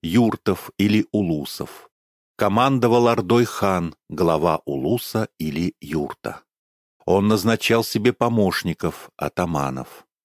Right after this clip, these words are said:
Орда — это вовсе не скопище людей, отнюдь. Это тюркская военно-административная организация.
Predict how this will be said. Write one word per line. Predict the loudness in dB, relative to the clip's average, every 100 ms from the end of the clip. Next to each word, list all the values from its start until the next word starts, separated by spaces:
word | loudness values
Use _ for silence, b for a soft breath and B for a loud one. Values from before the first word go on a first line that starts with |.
| _ _ _
Орда — | -4 -2 -2 -2 -2 -6 B B B
это | -2 2 2
вовсе | 2 2 2
не | 2 0
скопище | 0 2 2 2 -2 0
людей, | 0 0 0 -2 -2 -8 _ _
отнюдь. | -12 -12 -6 -2 -2 -4 -14 -20 B B B
Это | 0 2 0
тюркская | 0 0 4 4 2 -4 2 4 4
военно-административная | 4 2 2 2 0 0 -2 0 2 2 0 -2 -4 -2 0 0 2 0 -2
организация. | -4 -4 -2 -2 -4 -6 -8 -8 -14 -14 -18